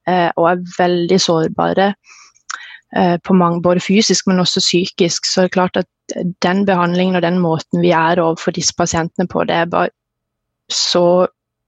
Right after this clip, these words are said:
eh, altavgjørende for hvordan forløpet deres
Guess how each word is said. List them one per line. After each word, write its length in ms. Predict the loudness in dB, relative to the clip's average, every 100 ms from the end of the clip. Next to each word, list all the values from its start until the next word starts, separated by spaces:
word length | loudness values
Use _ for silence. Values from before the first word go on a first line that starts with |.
| -2
eh, 420 | 0 2 0 -2 -4 -6 _ -2
altavgjørende 800 | -2 0 0 2 2 0 -2 0
for 160 | -2
hvordan 400 | 0 0 0 -2 -8 -10
forløpet 580 | -4 -2 0 0 0 0
deres 600 | 2 2 2 0 -2 -2